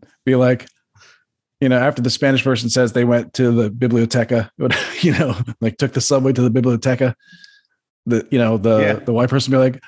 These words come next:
Speaker 1: "Oh, really? Uh, you know, Jesus, uh, you went, you took the bus to the bib-, the library today? Awesome." Like, you know, re-, re-, well, kind of repeat everything in the dialogue to let you know what they said in Spanish, but, you know,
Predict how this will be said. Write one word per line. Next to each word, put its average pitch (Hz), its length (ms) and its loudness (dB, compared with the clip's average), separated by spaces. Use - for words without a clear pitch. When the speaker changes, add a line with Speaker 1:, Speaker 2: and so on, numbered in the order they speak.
Speaker 1:
"Oh, 214 200 4
really? 220 500 4
Uh, 214 440 4
you 170 80 -4
know, 185 580 2
Jesus, 165 580 2
uh, 151 120 6
you 147 240 4
went, 175 420 2
you 160 120 0
took 175 260 -2
the 143 100 2
bus 139 440 2
to 147 140 2
the 120 140 2
bib-, 147 320 0
the 123 200 -2
library 180 580 2
today? 214 640 2
Awesome." 147 640 0
Like, 107 320 -2
you 135 80 0
know, 110 160 2
re-, 131 300 2
re-, 139 100 -6
well, 131 200 2
kind 156 180 0
of 143 40 0
repeat 135 300 2
everything 139 300 2
in 127 60 4
the 127 60 4
dialogue 127 680 0
to 104 220 0
let 113 220 -2
you 120 80 0
know 113 100 0
what 110 140 -4
they 107 80 -6
said 107 220 -4
in 104 80 -4
Spanish, 104 520 -8
but, - 140 -14
you 85 60 -12
know, 87 180 -14